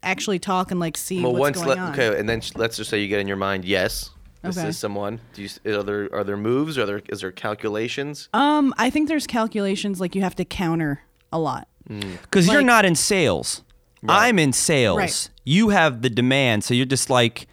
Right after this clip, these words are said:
Speaker 3: you, you, like you said, you're, f-, you're Floyd Mayweather. You're like, "Whatever you
Speaker 1: Pretty
Speaker 3: throw at
Speaker 1: much.
Speaker 3: me, I'm gonna f-, I'm gonna figure out where I gotta go, even if you like me,
Speaker 1: Mm-hmm.
Speaker 3: you're not gonna, you're gonna make it,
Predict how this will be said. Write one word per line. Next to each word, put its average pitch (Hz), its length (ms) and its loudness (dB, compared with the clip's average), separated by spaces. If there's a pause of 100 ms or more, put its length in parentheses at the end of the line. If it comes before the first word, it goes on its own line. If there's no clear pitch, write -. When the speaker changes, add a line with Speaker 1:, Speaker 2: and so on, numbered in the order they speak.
(320)
Speaker 3:
you, 151 320 4
you, 170 300 4
like 147 180 4
you 156 80 4
said, 110 340 4
you're, 131 240 6
f-, - 260 -4
you're 123 140 -2
Floyd 127 320 0
Mayweather. 101 520 0 (140)
You're 131 160 4
like, 123 460 2
"Whatever 135 360 2
you 165 80 4
Speaker 1:
Pretty - 120 4
Speaker 3:
throw 175 120 6
at - 20 6
Speaker 1:
much. 165 80 4
Speaker 3:
me, 160 240 4
I'm 147 100 4
gonna 156 140 4
f-, - 180 -4 (240)
I'm 127 80 0
gonna 139 140 4
figure 147 340 2
out 143 200 4
where 139 100 4
I 135 80 4
gotta 127 180 2
go, 120 280 4
even 160 200 2
if 143 140 -2
you 135 100 0
like 147 300 0
me, 95 320 2 (180)
Speaker 1:
Mm-hmm. 180 200 -4 (180)
Speaker 3:
you're 139 120 2
not 139 220 4
gonna, 117 380 2
you're 131 140 2
gonna 143 140 2
make 127 260 2
it, 117 140 0